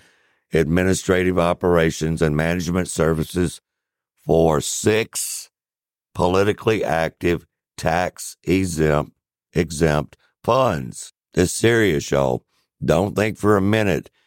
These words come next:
that they didn't influence the twenty twenty election, because they did,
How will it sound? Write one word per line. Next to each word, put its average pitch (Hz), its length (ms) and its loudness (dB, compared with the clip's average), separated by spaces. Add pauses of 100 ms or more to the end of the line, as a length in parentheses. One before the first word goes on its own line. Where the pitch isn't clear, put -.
(460)
that 85 160 2
they 90 140 2
didn't 85 320 0
influence 92 760 0
the 82 160 2
twenty 104 540 0
twenty 92 560 0
election, 90 760 0
because 67 380 -2
they 78 160 2
did, 71 400 -2